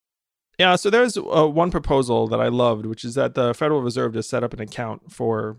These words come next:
every single person. Uh, you know, just give you a Social Security number, here's your Federal Reserve account, and then you can connect to it however you'd like, and then you just put money in it.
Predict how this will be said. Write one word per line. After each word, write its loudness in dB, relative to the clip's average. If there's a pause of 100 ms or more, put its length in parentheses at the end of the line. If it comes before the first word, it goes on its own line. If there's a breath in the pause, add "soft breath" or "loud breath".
(100)
every 0
single -6
person. -6 (260)
Uh, -4
you -6
know, -6
just -18
give 0
you 0
a -2
Social -6
Security -6
number, -4 (320)
here's 2
your 0
Federal 0
Reserve -2
account, -8
and -4
then -2
you -6
can -12
connect -8
to -2
it -4
however -2
you'd -6
like, -4 (360)
and -4
then 0
you 0
just -10
put 0
money -2
in -4
it. -6